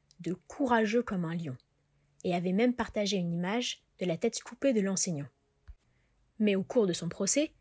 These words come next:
il a prétendu avoir simplement retweeté les idées d'autres personnes pour augmenter son nombre d'abonnés. Cependant, la justice britannique a souligné qu'il avait exprimé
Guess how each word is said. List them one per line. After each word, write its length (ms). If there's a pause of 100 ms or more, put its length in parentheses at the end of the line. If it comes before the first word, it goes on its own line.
(220)
il 140
a 60
prétendu 500
avoir 240
simplement 440
retweeté 640 (180)
les 180
idées 160
d'autres 320
personnes 480 (280)
pour 220
augmenter 460
son 180
nombre 280
d'abonnés. 360 (720)
Cependant, 540 (440)
la 120
justice 340
britannique 440
a 40
souligné 360
qu'il 180
avait 160
exprimé 500